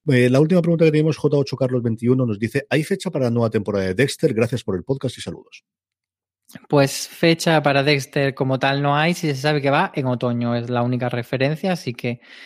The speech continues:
Speaker 2: eh, está más o menos cerquita y sabemos que la serie se emite en Showtime en Estados Unidos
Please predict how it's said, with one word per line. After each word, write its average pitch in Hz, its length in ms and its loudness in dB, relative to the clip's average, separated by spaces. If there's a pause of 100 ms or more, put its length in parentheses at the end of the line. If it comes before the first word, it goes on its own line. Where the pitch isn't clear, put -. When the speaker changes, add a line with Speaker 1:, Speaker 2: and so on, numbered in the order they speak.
(240)
Speaker 2:
eh, 120 460 -2
está 120 260 -4
más 123 280 0
o - 20 0
menos 123 260 2
cerquita 139 480 0
y 160 60 4
sabemos 135 600 2
que 139 220 -6
la 120 80 -4
serie 127 280 -6
se 127 80 -6
emite 127 260 -4
en 131 140 0
Showtime 131 460 2
en - 20 4
Estados 143 280 2
Unidos 185 300 4